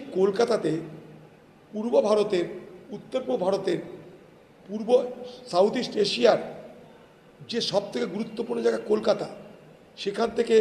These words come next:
ইউরোপে যাওয়ার সরাসরি কোনো বিমান নাই। এতদিন পর আপনার মনে পড়ল? হ্যাঁ, আপনার দলের তো এম-, এমপিরা থাকে দিল্লিতে, তারা দরবার করেছে কখনো পার্লামেন্টে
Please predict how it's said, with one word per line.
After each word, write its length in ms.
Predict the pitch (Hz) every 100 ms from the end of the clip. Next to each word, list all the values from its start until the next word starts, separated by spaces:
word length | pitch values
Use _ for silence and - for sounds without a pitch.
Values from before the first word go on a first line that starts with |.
| 226 - -
ইউরোপে 420 | 160 220 226 226
যাওয়ার 280 | 196 196 196 180 - - - -
সরাসরি 380 | 190 196 214
কোনো 180 | 202 202 160
বিমান 260 | 156 170 202 190
নাই। 140 | 185 160 - - - - - - -
এতদিন 260 | - 156 185 180
পর 80 | 202
আপনার 240 | 202 220
মনে 120 | 233
পড়ল? 240 | 302 311 294 226 - - - - - - - - -
হ্যাঁ, 160 | 214 - - - - - - -
আপনার 240 | 156 - 185
দলের 220 | 190 233 -
তো 100 | 208 202 - - - - -
এম-, 220 | 180 - -
এমপিরা 360 | 196 - 208
থাকে 320 | 202 196 - 220 - - - - - - -
দিল্লিতে, 380 | 175 226 240 233 - - - - - - -
তারা 140 | 170
দরবার 340 | 165 160 175 190 185
করেছে 200 | 196 220
কখনো 200 | 226 247
পার্লামেন্টে 540 | - 262 - - -